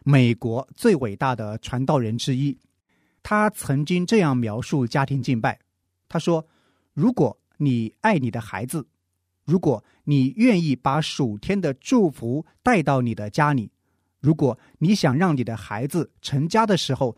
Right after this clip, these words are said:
视他们的家为信仰的器皿，如果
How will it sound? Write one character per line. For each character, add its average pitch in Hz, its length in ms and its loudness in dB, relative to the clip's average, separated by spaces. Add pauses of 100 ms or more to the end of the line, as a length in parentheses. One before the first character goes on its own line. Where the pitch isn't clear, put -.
(160)
视 - 260 0
他 - 180 -2
们 180 140 0
的 123 100 -2
家 190 400 -2 (220)
为 127 320 -2
信 202 300 0
仰 107 140 -4
的 107 120 -10
器 - 300 -2
皿， 123 180 0 (800)
如 156 160 2
果 139 220 0